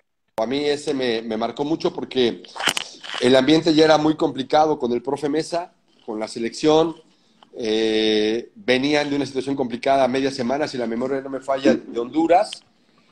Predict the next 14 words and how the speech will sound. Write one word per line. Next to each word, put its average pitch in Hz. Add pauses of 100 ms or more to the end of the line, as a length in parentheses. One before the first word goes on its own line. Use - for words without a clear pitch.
(400)
Y 123 (1000)
cuando 117
empiezas 147
a 156
ver 135
el 135
marcador, 139
empiezas 139
a 135
ver 131
el 135
desempeño 127
del 120
equipo, 147